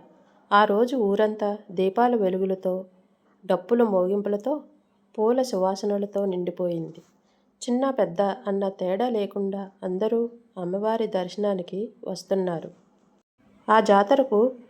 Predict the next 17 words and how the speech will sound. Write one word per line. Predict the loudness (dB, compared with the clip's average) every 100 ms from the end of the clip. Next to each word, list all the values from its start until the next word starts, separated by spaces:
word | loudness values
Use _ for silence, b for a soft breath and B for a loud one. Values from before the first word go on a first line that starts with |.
| B 2
నగరం | 4 6 6 6
నుంచి | 4 4 2 4
రవి | 4 2 0
కూడా | 0 2
వచ్చాడు. | 0 -2 -2 -2 -2 -8 b b b -2
చిన్నప్పుడే | 2 2 0 0 2
ఊరు | 2 2 2
వదిలి | 2 2 2 0 -2 -4 -2
చదువుల | 0 2 0
కోసం | 0 -2 -2 -2
వెళ్ళిన | 0 0 -2
అతనికి | -4 -4 -2 -2 -2 -4 -6 B B -6
ఈ | -4
పల్లె | -2 -2 0 0 0 -4 _ _ -8
ఇప్పుడు | -4 -6
కొత్తలా | -4 -6 -2 0
అనిపిస్తోంది. | 0 0 -2 -8 -6 -4 -4 -10